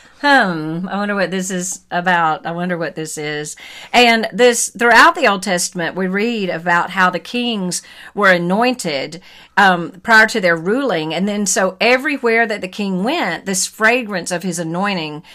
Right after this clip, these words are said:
went with him. And I, I looked up to see what did they use to anoint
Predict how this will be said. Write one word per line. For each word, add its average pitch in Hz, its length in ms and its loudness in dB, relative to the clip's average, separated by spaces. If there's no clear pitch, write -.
went 175 180 -2
with 214 180 0
him. 151 220 -4
And 190 220 0
I, 196 260 4
I 208 100 2
looked 254 280 0
up 302 220 0
to 214 60 -4
see 202 240 -2
what 247 540 2
did 214 160 0
they 196 140 0
use 240 440 -2
to 196 120 -2
anoint 190 160 0